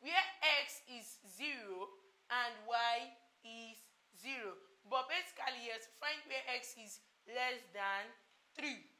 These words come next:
We can just make where x is one and y is zero. So where x is one, we have two into bracket one plus zero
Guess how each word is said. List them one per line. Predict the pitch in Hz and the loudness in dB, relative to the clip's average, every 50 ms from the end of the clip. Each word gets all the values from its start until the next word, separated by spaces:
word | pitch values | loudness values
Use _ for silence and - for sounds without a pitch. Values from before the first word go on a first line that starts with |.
| _ _ - - _ _ | _ _ -20 -20 _ _
We | - 247 | -12 -2
can | - 247 247 240 | 0 2 2 4
just | 277 302 320 311 - 262 262 | 4 2 2 2 -2 -6 -4
make | 247 247 247 247 - - - _ _ - | -4 -4 -4 -8 -12 -20 -20 _ _ -6
where | 240 277 277 - - - 208 | -2 0 0 0 0 0 -2
x | 233 226 - - | -2 -4 -8 -14
is | 208 185 170 196 | -16 -18 -16 -10
one | 196 208 214 214 220 220 - - | -6 -2 -2 -2 -2 -4 -4 -4
and | 208 208 202 202 202 208 | -4 -2 -2 -4 -2 0
y | 214 214 214 214 214 220 - - 202 202 | 0 2 2 0 -2 -6 -10 -16 -18 -18
is | 202 190 - - - - | -16 -16 -18 -18 -18 -18
zero. | 185 170 226 240 240 226 214 202 180 165 - - - - _ _ | -14 -10 -8 -6 -6 -6 -6 -6 -8 -8 -10 -16 -20 -20 _ _
So | - - - | -18 -14 -8
where | 254 269 285 311 311 - - | 2 6 6 8 8 8 8
x | 262 254 262 - - - | 6 6 4 2 -6 -14
is | - 196 180 | -16 -14 -6
one, | 196 196 196 196 196 | 0 2 2 2 2
we | 196 202 | 2 4
have | 208 214 220 220 | 4 4 4 2
two | - - 262 254 | -2 -8 -8 -8
into | 240 226 - - | -8 -8 -10 -10
bracket | - 185 185 185 185 - - 190 185 190 - - | -4 -2 0 0 0 -2 -6 -10 -10 -10 -10 -6
one | 196 196 202 208 214 233 - - _ _ _ _ _ _ | -2 -2 -2 -2 -4 -10 -18 -20 _ _ _ _ _ _
plus | - 190 180 180 170 175 | -12 -10 -8 -8 -8 -10
zero | 185 196 208 208 208 | -14 -12 -10 -8 -8